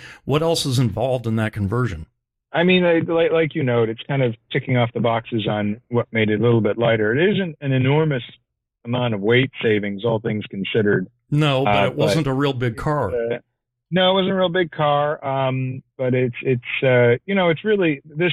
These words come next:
Speaker 2: car is, is really something you could buy and just drive the bananas out of it.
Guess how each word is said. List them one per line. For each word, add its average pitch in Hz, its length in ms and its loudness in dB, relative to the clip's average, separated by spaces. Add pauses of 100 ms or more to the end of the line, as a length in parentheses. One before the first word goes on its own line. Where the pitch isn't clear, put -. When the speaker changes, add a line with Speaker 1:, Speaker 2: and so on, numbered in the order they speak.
Speaker 2:
car 143 240 2
is, 117 200 0
is 113 200 -10
really 120 320 2
something 110 220 -2
you 107 140 -2
could 98 180 -4
buy 101 240 0
and 95 160 -2
just 95 220 -6
drive 95 260 0
the 92 100 -8 (200)
bananas 92 400 0
out 87 180 2
of 87 140 -2
it. 92 100 -2